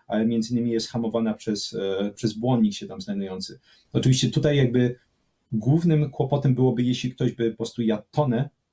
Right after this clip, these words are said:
e, owoców, uważając, że to nie będzie miało negatywnego wpływu na zdrowie, albo szczególnie, kiedy mamy do czynienia ze słodyczami, tak? Czyli ten cały, e, syrop glukozo-fruktozowy. Natomiast warto pamiętać, że glukoza sama w sobie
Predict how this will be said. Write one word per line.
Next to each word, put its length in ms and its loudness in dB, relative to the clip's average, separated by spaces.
e, 200 -8
owoców, 540 -2
uważając, 400 0
że 100 -4
to 80 -2
nie 140 2
będzie 220 0
miało 300 0
negatywnego 640 -4
wpływu 280 -4
na 120 0
zdrowie, 380 -2
albo 240 0
szczególnie, 600 0
kiedy 160 -2
mamy 160 0
do 80 0
czynienia 260 -2
ze 80 -2
słodyczami, 600 0
tak? 180 -2
Czyli 160 -4
ten 120 -2
cały, 500 0
e, 220 0
syrop 320 2
glukozo-fruktozowy. 1600 -2
Natomiast 280 4
warto 200 0
pamiętać, 300 0
że 120 4
glukoza 460 2
sama 320 0
w 80 -4
sobie 500 2